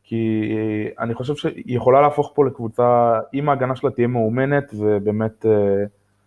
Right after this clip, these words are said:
שלושה בלמים כמו שצריך, קלוסטמן ואלסנברג, באמת, שלושה בלמים שמורגלים לשלושה בלמים, זה משהו שהוא די, די נדיר בנבחרות. אה, אם זה יתחבר טוב, אני חושב שיכול להיות פה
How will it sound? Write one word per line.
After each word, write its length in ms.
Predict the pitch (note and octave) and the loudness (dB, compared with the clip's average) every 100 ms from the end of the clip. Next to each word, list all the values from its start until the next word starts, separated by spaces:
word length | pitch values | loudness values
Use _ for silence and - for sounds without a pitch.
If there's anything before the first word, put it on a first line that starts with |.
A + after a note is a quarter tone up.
| _ _ _ | _ _ _
שלושה 320 | - A2+ A#2+ | -2 0 2
בלמים 420 | A#2+ A#2+ A#2 A#2+ A#2+ | 4 4 4 0 0
כמו 180 | B2+ | -4
שצריך, 420 | B2+ C3 B2 B2+ B2 | -2 0 2 0 0
קלוסטמן 440 | B2 B2 B2 A2+ | -2 0 -2 0
ואלסנברג, 480 | G#2+ A2 A#2+ G#2+ G#2 | 2 2 2 2 2
באמת, 420 | G2+ G#2+ A#2 _ - _ - - _ _ | 2 0 -2 _ -20 _ -20 -20 _ _
שלושה 280 | - B2 D#3 | -2 2 4
בלמים 220 | D#3+ E3+ | 4 4
שמורגלים 520 | - B2+ A#2 A#2+ C#3+ | 0 0 2 2 2
לשלושה 320 | C#3 A#2 C3 | -2 -4 0
בלמים, 340 | C3 A#2 C3 B2+ | 2 2 0 -2
זה 100 | A2 | -2
משהו 200 | A#2+ C3 | -4 -6
שהוא 200 | B2 A2 | -6 -2
די, 240 | A2+ A#2+ A#2+ _ _ _ | -2 -2 -6 _ _ _
די 160 | A#2 A#2+ | -2 -2
נדיר 380 | C3+ B2 A2+ G#2 | 0 -2 -2 -2
בנבחרות. 840 | G#2+ G#2+ - - G2+ A2 D3 _ _ _ _ _ _ _ _ A2 | -2 -4 -6 -4 2 2 0 _ _ _ _ _ _ _ _ -6
אה, 60 | G2+ F#2+ F#2 G2 A2 - _ - _ - - | -2 -2 -2 -4 -8 -12 _ -20 _ -14 -2
אם 160 | D3 D#3 | 0 4
זה 80 | |
יתחבר 400 | D#3 B2+ C3+ C#3+ | 2 2 4 2
טוב, 440 | C#3 D#3 E3 D#3 B2+ | 4 6 6 6 2
אני 140 | A2 | -4
חושב 320 | G#2+ G#2 A#2 | -6 -6 -6
שיכול 360 | A#2 B2 A2 A2 | -2 -4 0 0
להיות 220 | A#2 A2+ - | 0 -2 0
פה 800 | A#2+ A#2 A2 G#2 G#2 G2 G2 | 4 6 4 2 0 -2 -4